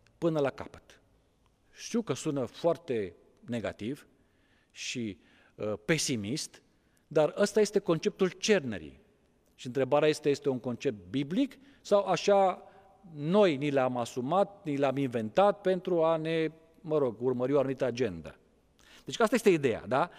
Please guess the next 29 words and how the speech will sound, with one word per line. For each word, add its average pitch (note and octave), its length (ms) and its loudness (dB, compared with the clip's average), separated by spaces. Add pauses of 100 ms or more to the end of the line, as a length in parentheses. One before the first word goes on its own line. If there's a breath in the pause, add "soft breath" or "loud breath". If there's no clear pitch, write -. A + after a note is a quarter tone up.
(420 loud breath)
E F3+ 160 4
prea B3+ 260 8
multă A3+ 300 4
neghină D3+ 580 0 (840)
și - 160 -8
prea A#3 160 6
puțin A3+ 360 4
grâu. D3+ 260 0 (560)
Și - 160 -8
la F3+ 60 6
un B3 80 8
moment G#3+ 180 4
dat A#3 160 4
trebuie A3+ 280 6
să G#3 80 -2
se F#3 140 2
vadă F#3 280 6
exact E3+ 380 2
care G#3 220 6
este D#3+ 260 0
grâul F3 420 4
și G3 140 -4
care F#3+ 240 4
este F3+ 160 2
neghina D3 380 0
și F#3+ 80 -2
atunci A3 240 0 (300)
această F#3+ 460 0
cernere, D#3 760 4